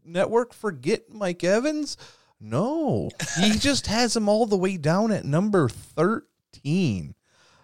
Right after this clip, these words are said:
Speaker 1: Now, I'm
Speaker 2: Wow.
Speaker 1: hoping Network is still in the chat because I'd like a little bit of an explanation if he can, uh,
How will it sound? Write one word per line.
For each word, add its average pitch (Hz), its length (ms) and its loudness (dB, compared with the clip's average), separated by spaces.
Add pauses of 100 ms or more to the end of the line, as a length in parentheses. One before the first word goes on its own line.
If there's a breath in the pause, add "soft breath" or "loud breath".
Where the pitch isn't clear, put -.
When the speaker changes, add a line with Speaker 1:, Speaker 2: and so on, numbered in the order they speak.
(100)
Speaker 1:
Now, 107 500 4
I'm 117 180 2
Speaker 2:
Wow. 170 180 8
Speaker 1:
hoping 220 320 4
Network 196 420 4
is 147 140 2
still 185 340 4
in 165 140 4
the 139 80 2
chat 110 480 2
because 120 300 0
I'd 123 180 4
like 151 300 2
a - 40 4
little 147 360 4
bit 170 200 6
of 147 120 8
an 139 80 2
explanation 123 800 0
if 104 160 -2
he 107 120 2
can, 101 300 -4
uh, 98 220 -2